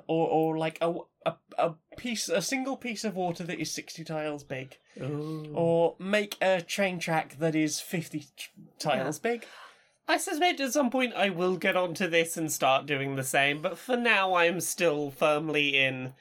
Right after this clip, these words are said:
Speaker 1: I'm building my pretty
Speaker 2: "I'm
Speaker 1: dwarf.
Speaker 2: building a pretty, pretty village."
Speaker 1: Mm-hmm.
Speaker 2: And that's where I'm at. <laughs>
Speaker 1: It's a beautiful game, it's very calming,
Speaker 2: Yeah.
Speaker 1: and basically you have a, a stack of tiles, and they will have various bits of, of, of the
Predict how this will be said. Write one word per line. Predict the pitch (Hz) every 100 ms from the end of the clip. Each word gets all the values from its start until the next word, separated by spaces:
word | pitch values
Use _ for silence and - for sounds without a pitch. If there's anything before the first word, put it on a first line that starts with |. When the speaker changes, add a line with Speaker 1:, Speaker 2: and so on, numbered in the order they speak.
| -
Speaker 1:
I'm | 170
building | 175 220 208
my | 196
pretty | 190 208
Speaker 2:
"I'm | 214 208
Speaker 1:
dwarf. | 240 240 220
Speaker 2:
building | 233
a | 214
pretty, | - 226 214 208
pretty | 202 214 208 202 185
village." | 190 185 170 151 151 - -
Speaker 1:
Mm-hmm. | 190 240 285 294
Speaker 2:
And | 147 139 117
that's | 131 123 - - - - -
where | 143 120
I'm | 113 120 127 117
at. | 117 120 - -
<laughs> | 165
Speaker 1:
It's | 233 240
a | 220
beautiful | 240 262 254 247
game, | 214 214 220
it's | 202 156
very | 160 202 208 208
calming, | - 196 196 196 196
Speaker 2:
Yeah. | 202 160
Speaker 1:
and | 196 202
basically | 240 254 214 202
you |
have | 196 190
a, | 175
a | 156
stack | - 165
of | 170 -
tiles, | 170 170 170 160 - - - - - _ -
and | 160 165 170
they | 160
will | 156 156
have | 156 143
various | 160 151 147 143
bits | - 190 - - -
of, | - 156
of, | - 147
of | - 139
the | 151